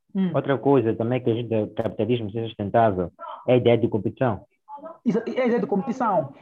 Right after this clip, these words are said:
Speaker 1: Mas agora
Speaker 2: Vamos
Speaker 1: você quer
Speaker 2: ligar.
Speaker 1: fazer um ponto. Agora, um ponto. É possível, você, nas mãos geradas, o capitalismo pode ser, po-, pode ser algo errado também. Como assim nas mãos geradas? Colonialismo é um, é um grande exemplo.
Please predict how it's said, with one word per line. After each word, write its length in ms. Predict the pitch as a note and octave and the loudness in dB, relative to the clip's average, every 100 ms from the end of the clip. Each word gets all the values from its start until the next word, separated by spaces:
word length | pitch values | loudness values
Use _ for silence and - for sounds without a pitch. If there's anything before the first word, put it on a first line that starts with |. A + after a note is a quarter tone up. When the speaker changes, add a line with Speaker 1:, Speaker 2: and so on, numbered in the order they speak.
| - - | -16 -6
Speaker 1:
Mas 140 | G3+ | -2
agora 200 | F#3+ G3 | 2 2
Speaker 2:
Vamos 100 | C3+ | 4
Speaker 1:
você 60 | A#2 | 6
quer 40 | |
Speaker 2:
ligar. 140 | A#2+ C3 | 6 6
Speaker 1:
fazer 100 | A3+ | 6
um 80 | G#3+ | 2
ponto. 380 | A#3 F3+ C#3 _ _ G#3+ G#3+ - - | 2 0 -4 _ _ -20 -20 -14 -6
Agora, 340 | G3 G3+ F3+ - | -2 0 0 -2
um 120 | C4 | -2
ponto. 420 | B3+ G#3 F3 C3 - _ _ - | 0 0 0 -6 -18 _ _ -6
É 100 | B3+ | -4
possível, 520 | B3+ - C#4 - F3+ | -4 -4 -4 -2 -2
você, 220 | C#3+ - A3+ | -4 -8 -8
nas 140 | F3+ | -4
mãos 180 | F#3+ A#3+ | -2 0
geradas, 540 | F3+ G3 A3 D#3 D3 | 0 2 0 0 -4
o 40 | - _ - | -8 _ -8
capitalismo 520 | F#3 - F3+ G#3+ F3+ | -4 -2 0 0 0
pode 200 | A3 F#3 | -2 -4
ser, 120 | F#3+ G3 | -6 -10
po-, 280 | - G#3 | -4 -4
pode 180 | F#3+ G#3+ | -2 -4
ser 100 | A3+ | 0
algo 220 | G#3 F#3 F3+ | 0 2 2
errado 180 | G3 | 0
também. 400 | A3+ G#3 F#3+ C#3+ - _ - | 0 0 0 -4 -10 _ -4
Como 140 | G#3 | -2
assim 160 | G3 G3+ | 0 0
nas 160 | F3+ D#3 | 0 0
mãos 160 | F#3 | -2
geradas? 500 | D#3+ E3 D#3+ C#3 - _ _ - | 0 0 0 -2 -10 _ _ -6
Colonialismo 560 | E3 E3+ F#3 B3 F#3+ E3+ | -2 0 0 0 -2 -4
é 40 | |
um, 100 | F3 | -4
é 100 | F3+ F3+ | -2 -2
um 40 | |
grande 240 | E3 E3+ | 0 -2
exemplo. 380 | C#3+ D3 C3+ B2+ | -2 -2 -4 -6